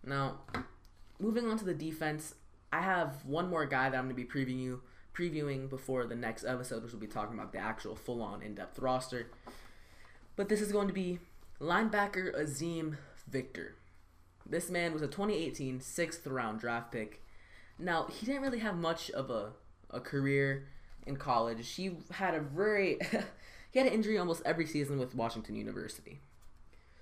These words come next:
Even through all those injuries, he still accumulated a hundred ninety-seven total tackles.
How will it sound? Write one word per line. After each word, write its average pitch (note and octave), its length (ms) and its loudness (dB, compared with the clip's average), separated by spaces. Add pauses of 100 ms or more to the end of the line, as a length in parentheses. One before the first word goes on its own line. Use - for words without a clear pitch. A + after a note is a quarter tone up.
(400)
Even A3+ 220 4
through G3+ 180 4
all F#3 100 10
those F3+ 140 4
injuries, D3+ 440 2
he F3+ 120 0
still F#3+ 240 4
accumulated D3+ 680 0
a - 80 -2
hundred F#3 260 2
ninety-seven C#3 440 0
total A2 220 -4
tackles. A#2+ 640 -2